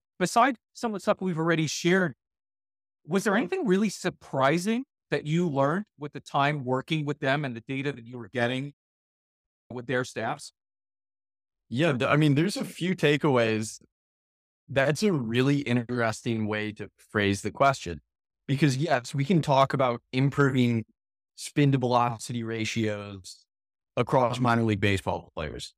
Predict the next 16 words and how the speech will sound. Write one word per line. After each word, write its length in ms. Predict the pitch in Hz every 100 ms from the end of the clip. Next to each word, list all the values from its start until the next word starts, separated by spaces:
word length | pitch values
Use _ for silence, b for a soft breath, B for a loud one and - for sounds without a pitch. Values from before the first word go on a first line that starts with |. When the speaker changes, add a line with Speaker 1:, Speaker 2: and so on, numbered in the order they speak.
| _
Speaker 2:
We 200 | 131 135
talked 280 | 139 151 -
about 220 | 107 92
that. 180 | 82 85 - _ -
That 100 | 123
was 120 | 123
done. 240 | - 131 131
It 80 | 113
was 100 | 113
great. 380 | - 117 110 - _ _ _
We 100 | 117
got 100 | 117
a 40 | 107
four 280 | - 127
percent 480 | 127 139 - 127 123
improvement 680 | 123 117 - 127 120 117 110